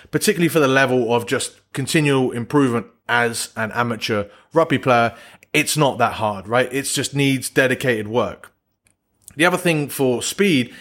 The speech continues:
is that it's actually gonna help you stay fitter. A lot of people don't think this, but if you're already operating faster, if you already improve your speed by, like, you know,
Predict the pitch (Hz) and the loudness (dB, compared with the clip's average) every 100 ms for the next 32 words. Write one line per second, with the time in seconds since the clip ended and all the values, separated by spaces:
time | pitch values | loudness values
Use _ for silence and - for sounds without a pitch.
0 | - _ 147 127 123 120 - 143 143 135 | -20 _ -2 0 0 0 -2 -2 -2 0
1 | 139 131 113 139 - 123 - 127 110 - | 0 0 0 -2 -2 -6 -2 -2 -2 -2
2 | 120 - 69 - - - - - 143 156 | -4 -6 -16 -20 -20 -20 -12 0 2 2
3 | - 165 147 143 131 123 - - 135 113 | 0 0 2 2 0 -2 -8 -6 -4 0
4 | 196 165 151 - 127 - - _ 160 151 | 0 0 -2 -2 -4 -4 -20 _ -6 0
5 | 185 190 151 156 151 156 151 151 131 143 | 2 4 4 4 4 2 2 -2 -2 -2
6 | 143 143 131 120 - 156 147 - 120 113 | 2 0 0 -2 0 0 0 0 -2 -4
7 | - 131 131 147 147 147 135 131 - 165 | -12 -8 -2 2 4 4 2 -2 0 0
8 | 143 131 127 175 170 127 123 120 113 107 | 2 -2 -2 0 0 0 0 2 0 0
9 | 107 101 123 98 | -2 -2 -6 -6